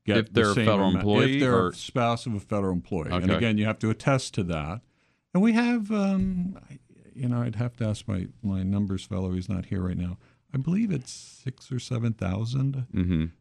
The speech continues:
Speaker 1: spouses of federal employees who join in their own right. Then what that does is it moves you away from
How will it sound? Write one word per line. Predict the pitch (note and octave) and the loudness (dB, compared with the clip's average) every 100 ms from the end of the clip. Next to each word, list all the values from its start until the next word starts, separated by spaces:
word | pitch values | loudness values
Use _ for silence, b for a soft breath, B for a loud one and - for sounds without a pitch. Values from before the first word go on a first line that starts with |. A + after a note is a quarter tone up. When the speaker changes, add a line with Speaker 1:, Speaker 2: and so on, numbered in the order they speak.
| _ | _
Speaker 1:
spouses | - A2+ A2 A#2+ C#3+ C3 C3+ C3 - | -4 0 0 0 0 0 -2 -6 -4
of | G#2+ | -2
federal | - B2+ B2 | 2 2 4
employees | A#2+ - B2+ B2+ A#2+ | 2 0 0 0 2
who | B2+ A2 | 2 2
join | G#2+ B2 B2+ | 4 4 4
in | A#2+ | 4
their | A2 G#2+ | 2 0
own | A2+ A#2+ | 2 2
right. | G#2+ G#2+ | 2 -4
Then | B2 B2+ F3 F3 | 0 4 4 4
what | C#3 B2+ | 2 2
that | A#2+ G#2 | 0 2
does | A2+ A2+ G#2+ | 2 2 0
is | G2+ | 0
it | G2 | 2
moves | A2 A#2+ A#2+ A#2 | 4 4 2 0
you | G#2 | 0
away | F#2+ A2 B2 | 2 2 2
from | B2 - G#2+ G#2 G2 | 0 -2 0 0 0